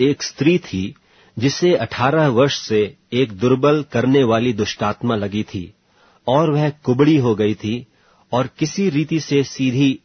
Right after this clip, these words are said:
नहीं हो सकती थी। यीशु ने उसे देखकर बुलाया और कहा, "हे नारी, तू अपनी दुर्बलता से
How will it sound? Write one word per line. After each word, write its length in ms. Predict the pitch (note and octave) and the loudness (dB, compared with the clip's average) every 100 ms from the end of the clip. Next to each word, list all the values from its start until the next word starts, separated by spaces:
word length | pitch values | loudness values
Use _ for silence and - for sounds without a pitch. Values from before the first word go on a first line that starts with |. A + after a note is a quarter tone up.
| G#2+ | -4
नहीं 340 | G#2+ A#2+ D#3 | 0 4 4
हो 120 | A#2+ | 4
सकती 360 | A2+ G#2 - G#2+ | 0 -6 -8 -8
थी। 260 | A2 F#2+ - _ _ _ _ _ _ - | -8 -12 -14 _ _ _ _ _ _ -2
यीशु 280 | D3 - G#3+ | 0 0 2
ने 120 | G3 | 4
उसे 340 | E3 - D#3+ | 2 0 -2
देखकर 500 | B2+ A#2+ B2 - B2 | 0 0 0 -2 -4
बुलाया 380 | G2+ G#2 G#2 A2+ | -2 -2 -2 0
और 100 | G#2+ | -2
कहा, 440 | - G2 G#2 A2+ G#2+ _ _ - | -4 -8 -6 -6 -10 _ _ -2
"हे 100 | C3+ | 0
नारी, 440 | A#2 G2+ A#2 A2 - _ _ _ _ _ | 0 -2 -4 -6 -10 _ _ _ _ _
तू 180 | D#3 F3 | 2 4
अपनी 440 | - C3+ C#3+ D3+ | 2 -2 0 0
दुर्बलता 560 | C#3 A#2 A#2 B2 A#2+ C#3 | 2 0 2 2 2 0
से 360 | B2+ B2 A#2+ | 0 -2 -4